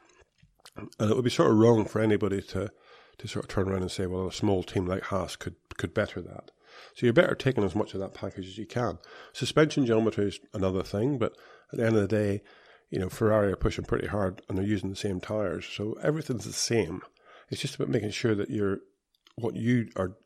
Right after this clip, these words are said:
creating, your aerodynamic platform, um, sort of holds up with Ferrari's philosophy of, of mechanical design, because that's what you need to have. And I, I wouldn't be surprised to see Ferrari, the rollover bar area and the, and the, what,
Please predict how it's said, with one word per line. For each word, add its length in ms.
creating, 380
your 160
aerodynamic 640
platform, 600
um, 540
sort 300
of 240
holds 360
up 240
with 380
Ferrari's 500
philosophy 560
of, 100
of 120
mechanical 500
design, 420
because 200
that's 220
what 80
you 80
need 200
to 80
have. 320
And 100
I, 140
I 60
wouldn't 240
be 60
surprised 380
to 80
see 160
Ferrari, 520
the 80
rollover 360
bar 220
area 340
and 120
the, 220
and 160
the, 40
what, 260